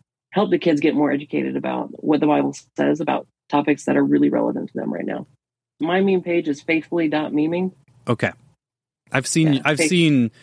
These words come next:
Speaker 2: believe it or not, we actually pay attention to just about every meme page, and I've seen that, <laughs> uh, here and there. So that's cool, man. I, I've, I think I've liked some of yours.
Speaker 1: Yeah, yeah. Um, I, uh, just,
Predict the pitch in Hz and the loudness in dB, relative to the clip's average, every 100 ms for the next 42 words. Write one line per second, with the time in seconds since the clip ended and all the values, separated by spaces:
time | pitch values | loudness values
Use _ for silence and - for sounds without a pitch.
0 | _ _ - 139 196 190 170 160 139 156 | _ _ -4 0 2 2 2 2 2 0
1 | 151 147 131 135 117 131 - 123 113 117 | 0 -2 0 0 2 -2 -2 -4 -2 -4
2 | 120 113 113 117 117 117 123 123 117 110 | -4 -4 -2 0 0 0 0 -2 -2 -4
3 | 117 - 139 139 127 113 104 98 - - | -4 -2 2 4 4 2 0 -4 -12 -20
4 | - _ _ _ 113 104 98 95 - _ | -20 _ _ _ -2 0 0 -2 -10 _
5 | - 123 110 107 110 98 90 - 117 156 | -2 2 2 2 0 -2 -4 -4 -2 -2
6 | - 202 208 131 117 131 139 - 147 139 | 0 0 2 2 2 0 -2 -2 -4 -2
7 | 139 170 175 185 151 160 - 123 107 98 | -2 -2 0 0 0 -2 0 -2 -2 -6
8 | 90 92 - _ _ _ _ _ _ _ | -8 -10 -16 _ _ _ _ _ _ _
9 | _ _ - 277 320 285 123 196 202 - | _ _ 0 0 2 0 2 2 2 2
10 | 175 165 151 147 - _ - - 170 170 | 2 4 4 0 -4 _ -20 -6 0 2
11 | 170 165 147 143 143 160 185 185 - - | 4 4 4 0 0 0 0 0 -10 -20